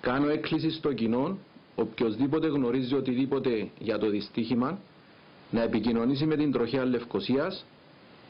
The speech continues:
ή με τον πλησιέστερο αστυνομικό σταθμό ή στη γραμμή δεκατέσσερα εξήντα. Το αυτοκίνητο που χτύπησε τον μοτοσυκλετιστή φέρει τουρκοκυπριακούς αριθμούς εγγραφής.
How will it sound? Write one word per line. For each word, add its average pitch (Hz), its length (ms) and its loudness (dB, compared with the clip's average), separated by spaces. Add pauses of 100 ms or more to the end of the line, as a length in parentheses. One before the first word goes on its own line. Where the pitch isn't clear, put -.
(140)
ή 135 80 0
με 151 160 2
τον 143 160 0
πλησιέστερο 139 640 0
αστυνομικό 127 520 0
σταθμό 127 600 -2 (280)
ή 135 120 0
στη 135 180 0
γραμμή 131 320 2
δεκατέσσερα 139 640 0
εξήντα. 104 480 -4 (760)
Το 113 160 2
αυτοκίνητο 117 680 0
που 123 100 0
χτύπησε 123 360 -2
τον 127 200 2
μοτοσυκλετιστή 123 1040 -2 (100)
φέρει 135 260 0
τουρκοκυπριακούς 123 800 0
αριθμούς 98 420 -2
εγγραφής. 95 600 -2